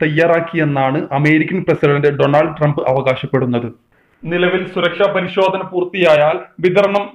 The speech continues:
ആരംഭിക്കുമെന്നാണ് അമേരിക്കൻ പ്രസിഡന്റ് ഡൊണാൾഡ് ട്രംപ് പറയുന്നത്. "ഞങ്ങൾ വാക്സിൻ ഗവേഷകരുമായി ചർച്ച നടത്തി.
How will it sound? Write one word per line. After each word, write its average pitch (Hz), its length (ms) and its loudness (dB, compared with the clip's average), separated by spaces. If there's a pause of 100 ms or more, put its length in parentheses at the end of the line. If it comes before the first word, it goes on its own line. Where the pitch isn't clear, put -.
(140)
ആരംഭിക്കുമെന്നാണ് 175 920 0
അമേരിക്കൻ 165 520 -2
പ്രസിഡന്റ് 160 400 -2
ഡൊണാൾഡ് 151 520 0
ട്രംപ് 151 300 -4
പറയുന്നത്. 127 500 -2 (680)
"ഞങ്ങൾ 220 640 0 (140)
വാക്സിൻ 180 440 -2
ഗവേഷകരുമായി 180 880 0
ചർച്ച 165 440 -2
നടത്തി. 151 560 -4